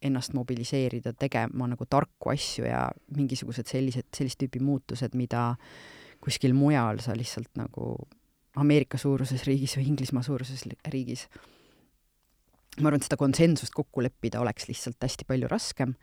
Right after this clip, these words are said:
Äh, võib-olla seal oleks ka nagu palju rohkem mingeid vasturääkivaid gruppe, äh, aga,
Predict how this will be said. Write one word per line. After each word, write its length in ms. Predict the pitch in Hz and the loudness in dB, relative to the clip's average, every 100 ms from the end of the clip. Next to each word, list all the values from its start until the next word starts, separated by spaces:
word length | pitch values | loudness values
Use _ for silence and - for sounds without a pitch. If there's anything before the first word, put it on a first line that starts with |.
| - - - - - _ | -16 -20 -20 -20 -20 _
Äh, 180 | 127 120 | -2 2
võib-olla 300 | 123 131 123 123 | 2 4 4 4
seal 160 | 123 | 2
oleks 160 | 120 - | 2 0
ka 100 | 120 | -4
nagu 200 | 120 - | -4 -2
palju 200 | 131 123 | 2 2
rohkem 240 | 131 - 120 | 2 0 0
mingeid 200 | 113 113 | 0 4
vasturääkivaid 920 | 147 - - 135 123 117 - 123 - | 4 4 0 2 2 0 -4 -4 -2
gruppe, 540 | - 170 _ _ 123 120 - - - - _ - | -2 -2 _ _ 2 2 -2 -16 -20 -20 _ -4
äh, 440 | 123 120 117 120 - _ | -2 -2 -2 -6 -8 _
aga, 440 | - 139 131 - | -6 -4 -4 -4